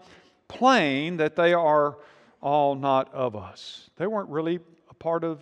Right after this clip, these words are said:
the family of God to start with. And then Jesus, you remember what Jesus said? He said, "Not everyone who says to me, 'Lord, Lord,' will enter the kingdom of heaven." Y'all remember that? Not everyone. And he, and, and he says, "But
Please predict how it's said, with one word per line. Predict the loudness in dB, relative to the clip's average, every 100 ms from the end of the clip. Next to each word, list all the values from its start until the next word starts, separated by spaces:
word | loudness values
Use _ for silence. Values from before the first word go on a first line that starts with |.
| -10
the | -8
family | -6 -6 -6
of | -6
God | -6 -6
to |
start | -8 -8 -8
with. | -12 -16 _ _ _ _ _ _ _ _ -2
And | 0
then | 2 0
Jesus, | -2 -2 -2 -2
you | 0
remember | 0 0
what | -2
Jesus | -2 -2 -2 -4 -4
said? | 2 2 2
He | -2
said, | 0 0 0
"Not | 0
everyone | 2 0 -2 -4
who | -6
says | -4 -2 -2
to | -4
me, | -6
'Lord, | -2 0 0
Lord,' | 0 -2
will | -2 -4
enter | -4 -6
the |
kingdom | -10 -10 -8
of | -10
heaven." | -8 -8 -10 -16 _
Y'all | -4 -4
remember | -4 -4
that? | -4 -4 -6 -18 _ _ _ _ 0
Not | 4 6
everyone. | 4 2 0 0
And | -2
he, | -2 -8 -4
and, | -4 -4
and | -8 -10 -6
he | -6
says, | -4 -2
"But | 6 6 6 -6 -20